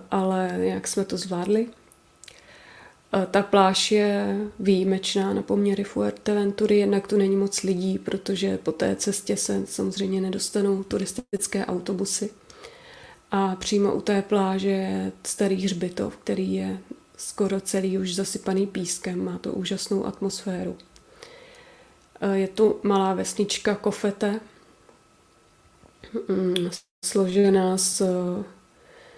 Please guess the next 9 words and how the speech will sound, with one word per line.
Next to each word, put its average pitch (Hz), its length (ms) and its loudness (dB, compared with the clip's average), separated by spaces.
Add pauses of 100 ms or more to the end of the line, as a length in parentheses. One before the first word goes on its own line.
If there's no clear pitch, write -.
(240)
takových - 320 -6
jednoduchých 196 880 2
domečků, 190 760 -2
až, - 320 -4
až - 400 -2
chatrčí, - 540 0
bych 196 300 -2
skoro 196 320 -2
řekla. 196 420 -4